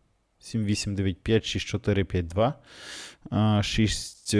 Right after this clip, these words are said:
чотири п'ять два п'ятсот одинадцять. Е, коротше, п'ятсот одинадцять п'ять. Е, п'ятсот. Да, все добре. Все прекрасно. Значить, е,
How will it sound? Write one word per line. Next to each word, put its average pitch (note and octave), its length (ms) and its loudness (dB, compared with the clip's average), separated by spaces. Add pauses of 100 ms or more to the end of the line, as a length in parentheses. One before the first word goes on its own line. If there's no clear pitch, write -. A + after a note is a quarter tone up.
(260)
чотири G2+ 320 0
п'ять F#2+ 300 0
два C#3+ 300 4
п'ятсот - 540 0
одинадцять. - 1080 -4
Е, A#2+ 60 4
коротше, A#2+ 360 4
п'ятсот A#2+ 340 -2
одинадцять G#2+ 420 -2
п'ять. - 280 -6 (720)
Е, G#2 440 0
п'ятсот. - 360 -2
Да, G2 140 12
все C#3+ 220 6
добре. B2 300 6 (380)
Все - 200 4
прекрасно. G#2 680 6
Значить, C3+ 840 2
е, D3 320 8